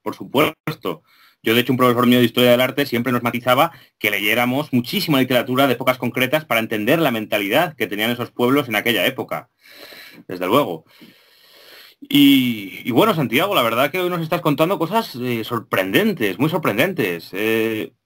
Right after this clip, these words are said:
me gustaría ahora que me dijeras, ¿qué diferencia encuentras entre un escritor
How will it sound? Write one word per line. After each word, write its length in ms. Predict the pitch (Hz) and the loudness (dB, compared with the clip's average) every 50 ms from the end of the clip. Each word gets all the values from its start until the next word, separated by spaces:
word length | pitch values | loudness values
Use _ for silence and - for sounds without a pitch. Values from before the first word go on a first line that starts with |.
| _ _ | _ _
me 200 | - 160 147 143 | 0 2 2 4
gustaría 300 | 143 135 - 160 175 208 | 4 2 2 2 2 2
ahora 120 | 233 247 | 2 2
que 80 | 240 240 | 2 2
me 220 | 233 220 202 185 _ _ - | 0 0 -2 -6 _ _ -6
dijeras, 360 | 208 170 156 127 - - - | -4 -2 0 0 0 0 0
¿qué 80 | - 185 | 0 0
diferencia 580 | 233 233 196 214 208 220 202 160 214 202 185 | 0 0 -2 -2 -4 -4 -2 0 0 2 2
encuentras 560 | 170 160 156 180 196 220 214 233 247 254 240 | 0 0 0 0 0 0 0 0 0 -2 0
entre 280 | - 143 143 139 151 151 | 0 0 0 2 4 4
un 60 | 175 226 | 4 4
escritor 580 | 226 - - 175 160 175 190 233 254 247 - | 2 0 -2 -2 2 4 4 4 4 2 -2